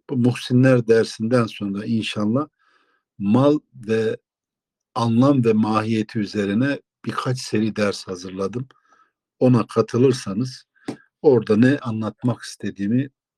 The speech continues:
daha da açık ifade edeceğim kardeşler. İnşallah. Demek ki tevhidi güzel anlayacağız. Uluhiyet tevhidi, rububiyet tevhidini, isim ve sıfat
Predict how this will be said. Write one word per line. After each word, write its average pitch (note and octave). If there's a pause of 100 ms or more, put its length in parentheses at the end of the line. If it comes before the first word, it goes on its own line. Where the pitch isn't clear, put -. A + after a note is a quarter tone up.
daha G#2
da -
açık -
ifade F#2+
edeceğim F2+ (120)
kardeşler. - (720)
İnşallah. F2 (1080)
Demek G#3
ki F3+ (680)
tevhidi D#3+
güzel B2+
anlayacağız. F#2 (1700)
Uluhiyet F#3
tevhidi, C3 (720)
rububiyet C3
tevhidini, A#2+ (840)
isim D#3
ve G#2+
sıfat -